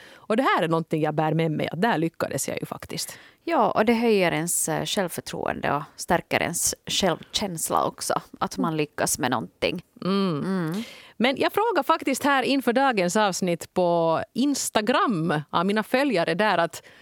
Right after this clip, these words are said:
Speaker 1: vad brukar de göra när de känner att nu är jag nog i en liten svacka och nu skulle jag behöva pigga upp mig på något sätt? Och det kom in ganska roliga svar där.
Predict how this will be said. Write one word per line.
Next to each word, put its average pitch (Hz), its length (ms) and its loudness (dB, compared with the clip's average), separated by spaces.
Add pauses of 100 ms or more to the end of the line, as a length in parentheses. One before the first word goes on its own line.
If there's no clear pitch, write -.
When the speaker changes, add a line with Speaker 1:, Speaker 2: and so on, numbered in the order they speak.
(220)
Speaker 1:
vad 262 160 0
brukar 302 340 2
de 302 320 2
göra 175 520 2
när 170 180 2
de 180 140 2
känner 196 340 2
att 170 280 0 (200)
nu 220 460 2
är - 100 0
jag 170 140 2
nog 175 200 2
i 156 40 0
en 151 120 2
liten 156 280 0
svacka - 480 -2
och 156 120 0
nu 170 60 -2
skulle - 180 -4
jag 143 60 -2
behöva 147 300 -4
pigga 156 380 -2
upp 175 200 -2
mig - 200 -4
på - 140 -2
något - 260 -2
sätt? - 380 -6
Och 202 100 -2
det 240 80 0
kom 269 180 0
in 240 280 -2 (160)
ganska 240 300 0
roliga 185 340 0
svar 180 360 0
där. 233 280 2